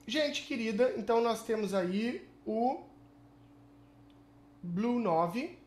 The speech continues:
número dezesseis, nós paramos no quinze, tá?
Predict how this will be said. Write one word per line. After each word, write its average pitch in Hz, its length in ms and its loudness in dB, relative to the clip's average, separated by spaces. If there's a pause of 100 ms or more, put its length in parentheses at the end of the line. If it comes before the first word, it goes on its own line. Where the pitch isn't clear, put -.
número 214 300 -2
dezesseis, 170 640 -4
nós 196 160 -2
paramos 208 340 -4
no 240 140 -4
quinze, 185 600 -2 (380)
tá? 156 340 -4